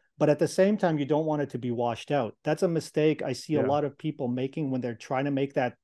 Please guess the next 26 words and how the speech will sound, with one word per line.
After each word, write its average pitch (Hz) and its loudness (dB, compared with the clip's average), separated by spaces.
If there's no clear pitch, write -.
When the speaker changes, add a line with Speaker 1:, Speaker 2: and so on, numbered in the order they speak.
Speaker 1:
that 113 -6
cinematic 135 0
look. 127 0
Speaker 2:
Yeah. 127 -4
Speaker 1:
And 143 0
then 151 4
it 160 0
ends 165 2
up - 2
being, 165 4
everything 196 4
ends 190 2
up 185 0
being 165 0
gray 131 0
Speaker 2:
Yeah. 113 -6
Speaker 1:
across 156 2
the 151 0
board. 131 0
And 156 2
that's 160 2
not 156 4
a 131 2
good 113 -4
thing 123 -4
either. 113 -4